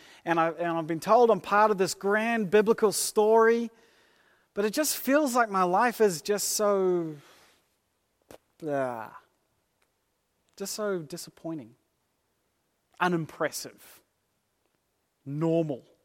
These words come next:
We feel like we're waiting for something, something more.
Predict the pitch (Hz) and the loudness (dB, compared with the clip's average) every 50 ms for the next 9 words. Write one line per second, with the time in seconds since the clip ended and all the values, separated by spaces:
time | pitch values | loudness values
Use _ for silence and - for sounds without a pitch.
0 | _ _ _ _ _ _ _ _ _ _ _ _ _ _ _ _ _ _ _ _ | _ _ _ _ _ _ _ _ _ _ _ _ _ _ _ _ _ _ _ _
1 | _ _ _ _ _ _ _ _ _ _ _ _ _ _ _ _ _ _ _ _ | _ _ _ _ _ _ _ _ _ _ _ _ _ _ _ _ _ _ _ _
2 | _ _ _ _ _ _ _ _ _ _ _ _ - 147 - - - - 214 220 | _ _ _ _ _ _ _ _ _ _ _ _ -10 -10 -10 -10 -6 -2 0 2
3 | 202 190 180 170 151 - 165 160 156 143 135 135 147 160 170 185 190 196 185 175 | 4 4 2 2 0 -2 -4 -2 -2 -4 -4 -6 -4 -2 0 2 2 2 0 -2
4 | 156 139 - - 143 - - - - - - - 165 156 147 - _ _ 156 143 | -4 -6 -10 -12 -12 -10 -8 -8 -8 -6 -6 -6 -8 -8 -10 -12 _ _ -8 -8
5 | 120 117 117 117 _ _ _ _ _ _ _ _ _ _ _ _ _ _ _ _ | -8 -10 -16 -20 _ _ _ _ _ _ _ _ _ _ _ _ _ _ _ _
6 | _ _ _ _ _ _ _ _ _ _ _ _ _ _ _ _ _ _ _ _ | _ _ _ _ _ _ _ _ _ _ _ _ _ _ _ _ _ _ _ _
7 | - - - - 196 180 - 180 156 143 135 135 135 131 120 98 104 110 | -16 -14 -14 -12 -14 -12 -10 -8 -8 -8 -10 -12 -14 -14 -16 -18 -20 -20